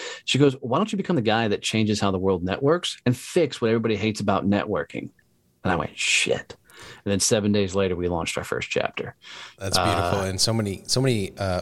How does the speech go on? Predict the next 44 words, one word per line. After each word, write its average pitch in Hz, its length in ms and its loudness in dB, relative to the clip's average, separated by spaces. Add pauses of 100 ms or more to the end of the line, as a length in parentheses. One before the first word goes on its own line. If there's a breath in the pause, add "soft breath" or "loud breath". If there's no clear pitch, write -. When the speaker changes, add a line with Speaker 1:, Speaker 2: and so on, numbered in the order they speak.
Speaker 2:
origin 101 360 0
stories 92 360 0
I 87 140 -2
hear 95 440 -6
happen 101 380 -4
like 85 220 -6
that. - 380 -4 (200 loud breath)
It's, 95 440 0
Speaker 1:
Yeah. - 300 -8
Speaker 2:
it's - 160 2
you 110 100 0
have 127 260 0
the 127 120 0
idea 113 520 2
and 101 200 -2
you 95 60 -4
don't 110 160 2
wanna 107 140 0
do 107 120 -2
the 98 160 -2
idea. 98 420 -2
And 92 140 -4
then 87 160 -6
your 87 80 -6
wife 92 220 -2
smacks 87 320 -4
you 95 40 -6
on 85 60 -6
the 80 60 -10
back 90 180 -4
of 78 60 -12
the 82 80 -8
head 87 160 -6
and 123 60 -2
Speaker 1:
Yes. - 80 0
Speaker 2:
says, - 120 -2
"Hey, 113 220 -4
this 131 200 0
is - 120 -8
Speaker 1:
<laughs> - 0 -
Speaker 2:
what 110 100 0
Speaker 1:
Right. 104 80 2
Speaker 2:
you're 92 80 -4 (160)
doing." - 40 -8